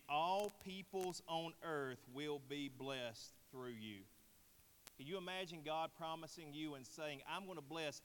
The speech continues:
every nation, every tribe, every tongue. They're gonna be blessed through you." What a great promise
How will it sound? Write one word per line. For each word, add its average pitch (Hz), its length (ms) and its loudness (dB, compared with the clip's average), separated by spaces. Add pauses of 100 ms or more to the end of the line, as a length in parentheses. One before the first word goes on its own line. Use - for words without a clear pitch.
every 180 400 0
nation, 180 640 -2 (140)
every 180 320 -2
tribe, 180 680 2 (300)
every 180 320 0
tongue. 180 440 0
They're 185 120 4
gonna 196 160 -2
be 175 140 0
blessed 160 440 2 (280)
through 165 220 6
you." 143 380 4
What 165 200 2
a 180 40 0
great 151 440 0
promise 156 640 4